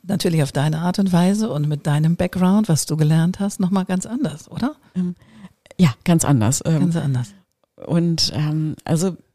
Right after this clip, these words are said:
Speaker 2: ich merke, dass, dass so, so gewisse Sachen sind so familienimmanent. Ähm, mein Mann hat früher mit den Augen gerollt, inzwischen macht das auch.
Speaker 1: Mhm.
Speaker 2: Ähm,
Speaker 1: <laughs>
Speaker 2: dazu gehört sowas wie, weiß ich, Teil der Familie war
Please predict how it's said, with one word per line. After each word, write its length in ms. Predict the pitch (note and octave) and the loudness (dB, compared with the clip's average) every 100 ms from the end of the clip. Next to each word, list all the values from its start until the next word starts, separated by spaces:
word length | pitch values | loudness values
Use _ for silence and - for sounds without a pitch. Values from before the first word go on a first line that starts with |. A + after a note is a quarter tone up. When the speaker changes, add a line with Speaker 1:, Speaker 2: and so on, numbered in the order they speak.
| _ _ _ _ _ - - | _ _ _ _ _ -12 -4
Speaker 2:
ich 180 | E3 | 0
merke, 400 | F3+ E3+ G#3 A#3 | 2 2 2 0
dass, 260 | E3 F3+ - | 2 2 2
dass 180 | F#3+ - | 0 2
so, 100 | F3 - - G3+ | 0 -2 -12 -2
so 140 | F3 | 0
gewisse 400 | F3+ D#3+ A#3 G#3+ | 0 2 4 4
Sachen 300 | F3 F3 F#3+ | 0 0 -2
sind 180 | F#3+ F#3+ | 0 0
so 120 | F#3+ | -2
familienimmanent. 1900 | - F#3 F#3 B3 A3 F3 - _ _ _ _ - F3+ E3 E3 D#3+ D#3+ B3 - G#3 G#3 - | -2 -2 0 0 0 0 -2 _ _ _ _ -2 0 2 4 4 2 0 -2 -8 -8 -2
Ähm, 280 | F3+ F#3 - - | -2 -2 -6 -6
mein 140 | F3+ D#3+ | -2 0
Mann 140 | G3 | 0
hat 140 | C4+ | -4
früher 200 | - A3+ | -4 -2
mit 120 | G3+ F3+ | -2 -4
den 140 | - | -4
Augen 260 | F3+ C4 G3+ | -2 0 0
gerollt, 340 | D3 C3 D#3 | 2 0 0
inzwischen 440 | E3 - F#3 - F#3+ | -4 -4 -4 -4 -6
macht 220 | F#3 - | -6 -8
das 220 | F#3+ - | -8 -4
auch. 280 | B2+ B2 - - - - A#3 | -4 -4 -6 -20 -16 -6 -2
Speaker 1:
Mhm. 100 | - | 2
Speaker 2:
Ähm, 320 | F#3 F#3 G3+ G#3+ F#3+ - | 2 2 0 -2 -4 -8
Speaker 1:
<laughs> 240 | G3 F#3+ | -10 -4
Speaker 2:
dazu 300 | F3+ F3+ - | -2 -2 -2
gehört 300 | G3+ G3 E3+ | -4 -2 -2
sowas 360 | F3+ F#3+ A3+ - | -2 -2 -2 -4
wie, 140 | G#3+ A3+ | -6 -4
weiß 200 | - E3+ - | -4 -2 0
ich, 240 | C#4+ - _ _ - - - - | -2 -2 _ _ -20 -20 -12 0
Teil 220 | F3 A#3 | 2 2
der 100 | G#3+ | 2
Familie 400 | D#3+ F3+ A#3+ D#3+ | 2 2 2 0
war 240 | D#3 E3 | -2 -2